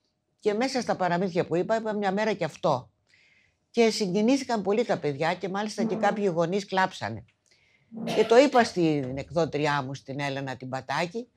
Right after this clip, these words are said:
και μου λέει, «Γιατί δεν το κάνεις βιβλίο;» Λέω, δεν το είχα σκεφτεί καθόλου. Με δυσκόλεψε λιγάκι, αλλά τελικά το έκανα.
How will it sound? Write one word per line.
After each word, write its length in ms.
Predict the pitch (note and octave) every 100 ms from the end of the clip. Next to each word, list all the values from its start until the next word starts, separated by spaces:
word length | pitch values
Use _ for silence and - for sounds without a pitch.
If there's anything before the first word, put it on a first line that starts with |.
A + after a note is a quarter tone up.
| _ _ _ _ _ _
και 100 | -
μου 100 | A#3
λέει, 160 | C#4+ D#4
«Γιατί 220 | D#4 D4
δεν 120 | B3+
το 100 | G3+
κάνεις 340 | - D3+ C#3+ B2+
βιβλίο;» 600 | B2+ A#2 B2+ A#2+ G#2+ A2 _ _ _ _ _ _ _ _ _ _ -
Λέω, 460 | C#4+ - A#3+ - - E3+ - _ _ _
δεν 140 | -
το 80 | B3+ G#3
είχα 120 | E3+
σκεφτεί 360 | - E3+ C4
καθόλου. 560 | - A3+ - G#3 D#3+ C#3+
Με 120 | E3+
δυσκόλεψε 560 | F3+ - C#4+ A#3+ E3+ C#3+
λιγάκι, 420 | C3 B2 C#3 F#3
αλλά 120 | G3+
τελικά 380 | G3+ G#3+ G#3+ C4
το 100 | C4
έκανα. 420 | A3+ - C#3 C3